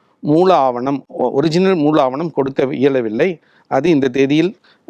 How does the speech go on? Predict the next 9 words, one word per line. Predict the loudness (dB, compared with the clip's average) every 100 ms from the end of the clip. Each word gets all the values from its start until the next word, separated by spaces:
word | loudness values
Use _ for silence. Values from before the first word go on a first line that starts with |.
| -8
காணாமல் | -4 0 0 0
போய்விட்டதாக | 0 -2 0 0 0
குறிப்பிட்டு, | -2 -4 -4 -2 -2 -2 _ _ _
சம்பந்தப்பட்ட | -4 -2 -2 -2 -6 -4
காவல் | 0 0 0
நிலையத்திலிருந்து | -2 -2 -2 -2 -2 -2 -4 -6 _ _
non | -4 0 0 0
traceable | -2 -2 -2 -4 -6 _ _ -4
certificate | -2 -2 -6 -4 -4